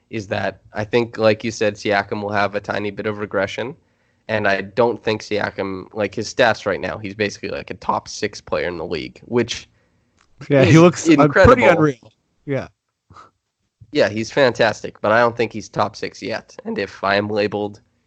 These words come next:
Speaker 1: a Siakam hater for this, then it's a sad day, but, you know, I'll, I'll take the, I'll
Speaker 2: <laughs>
Speaker 1: take it on the chin. And for the Raptors, I think low ceiling is, like, second round, just based on how good this team is. The,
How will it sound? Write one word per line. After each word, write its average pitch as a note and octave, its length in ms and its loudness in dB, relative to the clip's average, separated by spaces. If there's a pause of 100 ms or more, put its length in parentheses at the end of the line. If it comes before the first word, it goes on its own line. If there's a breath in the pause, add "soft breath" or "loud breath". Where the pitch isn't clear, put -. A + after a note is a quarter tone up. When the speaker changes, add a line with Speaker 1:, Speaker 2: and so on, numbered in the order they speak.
(260)
Speaker 1:
a F2+ 180 -8
Siakam G#2 500 -4
hater G#2 220 -4
for G#2 180 -8
this, G#2+ 280 -4
then G2+ 280 -10
it's F#2+ 200 -8
a G#2+ 60 -4
sad A2 360 0
day, G#2+ 280 2
but, G2 360 -8 (100)
you G2+ 120 -12
know, G#2 120 -10
I'll, G2 280 -4
I'll G#2 120 -8
take - 380 -2
the, G2+ 340 0
I'll A2+ 160 2
Speaker 2:
<laughs> - 80 0
Speaker 1:
take A2+ 120 -4
it A2+ 80 -2
on A2 140 0
the G#2+ 80 -6
chin. G#2 360 -8 (680)
And A2 420 0 (440)
for - 160 -6
the A2 80 -6
Raptors, A#2+ 500 -2
I G#2 60 -2
think G#2 260 -6
low G#2+ 340 0
ceiling G2 680 -8 (880)
is, A#2 420 -2 (180)
like, G#2 240 -2
second A#2 440 0
round, G#2 480 0 (140)
just B2+ 400 -10
based B2+ 280 2
on A2 120 0
how A2 240 0
good G2+ 320 -4
this G2+ 180 -8
team G2+ 300 -6
is. - 420 -10
The, F#2+ 320 -2